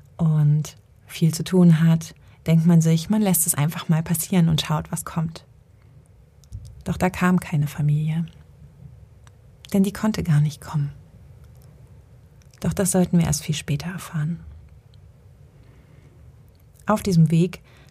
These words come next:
ist es ganz häufig so gewesen, dass ich immer wieder festgestellt habe, dass die Arbeit, die ich damals schon als systemischer Coach und Mediator gemacht habe, mir viel darüber hinweggeholfen hat, genau damit umzugehen. Das Warten auszuhalten.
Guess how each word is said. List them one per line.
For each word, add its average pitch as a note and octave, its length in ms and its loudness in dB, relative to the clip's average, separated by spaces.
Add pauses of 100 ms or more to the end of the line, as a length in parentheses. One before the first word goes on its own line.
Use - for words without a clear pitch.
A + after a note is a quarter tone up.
(380)
ist F3+ 160 -4
es E3+ 100 -4
ganz G3 300 -2
häufig F#3+ 320 2
so F#3 160 4
gewesen, F#3 340 4
dass E3 180 2
ich E3+ 140 -4
immer G3 200 0
wieder E3+ 160 4
festgestellt F3 800 0
habe, F3+ 480 2 (600)
dass E3 320 4
die D#3+ 160 -2
Arbeit, F#3 320 2
die F3 60 2
ich D#3+ 100 0
damals F#3 420 2
schon D3 420 2 (180)
als D#3+ 320 0
systemischer F#3+ 560 2
Coach D3+ 340 -2
und D3 160 2
Mediator D#3+ 540 2
gemacht D3+ 400 -2
habe, D#3 360 -4 (140)
mir F3 160 2
viel A3 240 -2
darüber E3+ 300 2
hinweggeholfen D#3+ 840 2
hat, E3 220 -2 (400)
genau E3+ 300 8
damit E3 300 6
umzugehen. D#3 680 -2 (800)
Das D3+ 200 0
Warten F3 380 2
auszuhalten. D#3 840 -6